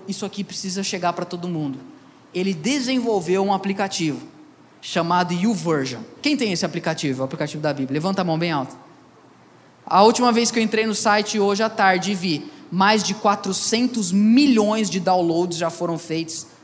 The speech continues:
de um aplicativo da Bíblia. O Craig se converteu lendo a Bíblia dos Gideões e ele falou: "As pessoas precisam acessar as sagradas letras, porque ela leva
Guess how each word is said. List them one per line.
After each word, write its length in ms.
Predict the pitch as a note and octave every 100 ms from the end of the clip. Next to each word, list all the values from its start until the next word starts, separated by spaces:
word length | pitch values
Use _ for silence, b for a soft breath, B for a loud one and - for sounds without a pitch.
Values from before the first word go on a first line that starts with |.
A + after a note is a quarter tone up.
| - -
de 80 | D#3+
um 100 | E3+
aplicativo 640 | E3 E3+ D3+ D3 E3+ D#3+
da 160 | F#3
Bíblia. 420 | E3+ F3+ E3+ C#3 C3 - - B -
O 100 | F3
Craig 340 | - A3+ A#3 G#3+
se 160 | -
converteu 580 | - A3+ G#3+ G3+ A3 A3+
lendo 320 | G#3+ A3+ A#3
a 80 | G#3+
Bíblia 300 | F3+ A#3+ A#3
dos 140 | G3+ G#3
Gideões 440 | G#3 A3 G#3 G#3+
e 60 | G#3+
ele 80 |
falou: 340 | G#3+ A3 G3 -
"As 100 | G3
pessoas 380 | - G3+ G3 G3
precisam 480 | G3 F#3+ F#3+ F3+ F#3
acessar 680 | F3+ G3+ F#3+ F3 E3 C#3 B B B
as 180 | - E3
sagradas 600 | - E3+ D#3+ D#3+ E3 D3+
letras, 680 | D3 D#3 D#3 D3 - - - B B B
porque 260 | - D#3+ E3
ela 140 | D#3+
leva 340 | D#3 D#3+ D#3